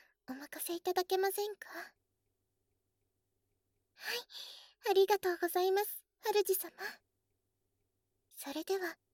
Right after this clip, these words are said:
上に失礼いたしますね。あ、主様のチンポ、大きくそそり立って、私を待っているかのようです。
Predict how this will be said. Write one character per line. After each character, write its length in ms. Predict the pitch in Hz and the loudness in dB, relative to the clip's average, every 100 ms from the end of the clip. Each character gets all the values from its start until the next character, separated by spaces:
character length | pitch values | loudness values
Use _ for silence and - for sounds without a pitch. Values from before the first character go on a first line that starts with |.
| _ _ _ | _ _ _
上 220 | 285 349 | 0 4
に 260 | 392 427 453 | 4 2 0
失 260 | - - 453 | -4 -6 -6
礼 200 | 440 392 | -6 -8
い 60 | |
た 120 | - | -8
し 180 | 330 - | -8 -4
ま 100 | 370 | -4
す 260 | 381 - - - - _ _ _ - | -4 -8 -14 -18 -20 _ _ _ -16
ね。 160 | 381 - - - - _ _ _ _ _ _ _ _ _ _ _ _ _ _ | -16 -16 -20 -18 -20 _ _ _ _ _ _ _ _ _ _ _ _ _ _
あ、 40 | 480 494 494 - - - - - - 440 427 | -4 -2 -4 -6 -10 -10 -12 -8 0 4 4
主 100 | 392 | 4
様 260 | 370 339 339 | 2 -2 0
の 140 | 359 - | 0 0
チ 200 | - 381 | -2 -2
ン 60 | 403 | -2
ポ、 140 | - - - - _ _ _ | -10 -14 -16 -20 _ _ _
大 180 | 285 330 | -6 -6
き 160 | - - | -6 -10
く 120 | 262 | -8
そ 160 | - 262 | -6 -4
そ 160 | 311 | -4
り 80 | 320 | -4
立 140 | - | -6
っ 20 | 359 | -8
て、 300 | _ - - - _ _ _ _ _ - | _ -20 -20 -20 _ _ _ _ _ -16
私 440 | 277 370 370 403 | 0 2 2 4
を 60 | 392 | 4
待 180 | 403 427 | 4 2
っ 40 | |
て 140 | 440 | 2
い 60 | 370 | 2
る 120 | 349 | 2
か 120 | 359 | 0
の 120 | 381 339 | -2 -4
よ 100 | 320 | -8
う 40 | 320 | -14
で 160 | 311 | -12
す。 140 | - | -12